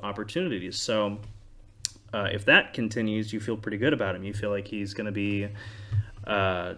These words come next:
a, a solid R B two, at least. Um, still pretty touchdown dependent. I don't, I mean, his receiving usage is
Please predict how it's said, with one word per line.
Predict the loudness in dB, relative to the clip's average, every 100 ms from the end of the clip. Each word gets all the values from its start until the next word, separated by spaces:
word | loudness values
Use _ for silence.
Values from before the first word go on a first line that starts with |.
| -10
a, | -8 -4 -4 -2
a | -2
solid | 2 6 6 6
R | 4 2
B | -2 -6
two, | -2 0 0 -4
at | -6 -4
least. | -4 -4 -4 -6 -4
Um, | -4 -4 -4 -6 -8 -12 -18 -8
still | 0 0
pretty | 2 0
touchdown | 0 -6 -2 -2
dependent. | -2 -2 -2 -2 -2
I | -2
don't, | -4 -4 -8 -14 -18 -18 -20 -20 -20 -20 -8
I | -2
mean, | 0
his | 0 0
receiving | -2 0 0 2
usage | 2 2 0 -2 -2
is | -4 -4 -6